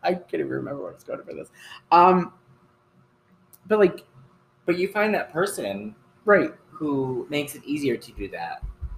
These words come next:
Speaker 2: To, you know, you can be self-conscious. You can be not sure about who you are as a person because,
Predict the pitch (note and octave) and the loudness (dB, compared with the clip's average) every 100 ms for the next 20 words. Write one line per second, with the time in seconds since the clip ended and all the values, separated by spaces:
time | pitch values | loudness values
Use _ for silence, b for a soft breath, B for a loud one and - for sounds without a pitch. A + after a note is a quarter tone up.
0 | - _ _ _ _ - B2 A2 G#2+ G2 | -18 _ _ _ _ -8 -4 -2 0 -4
1 | E2 - - A2+ G#2+ G#2 G2 F#2+ - _ | -8 -14 -12 -8 -4 -6 -8 -12 -18 _
2 | _ _ - C3+ C3+ C#3 C#3 C#3 C3+ A2+ | _ _ -8 -8 -6 -4 -2 -2 -2 -4
3 | - G#2+ G2+ G2 G2+ - A2 A#2 G#2+ G#2+ | -4 -10 -10 -10 -18 -16 -16 -14 -14 -14
4 | _ _ _ _ B2+ C3 A#2+ - - - | _ _ _ _ -8 -4 -4 -6 -10 -6
5 | A#2+ G#2+ G#2 G2 - - A#2 G#2+ A#2 A2 | -2 0 0 -2 -4 -16 -14 -6 -2 2
6 | G2 F#2 F#2 F#2 G2 F#2+ F2+ F2+ F2+ F2+ | 0 -2 -6 -12 -12 -12 -14 -16 -14 -12
7 | F#2+ F#2 F2+ F2+ F2+ - - | -8 -6 -6 -8 -12 -16 -20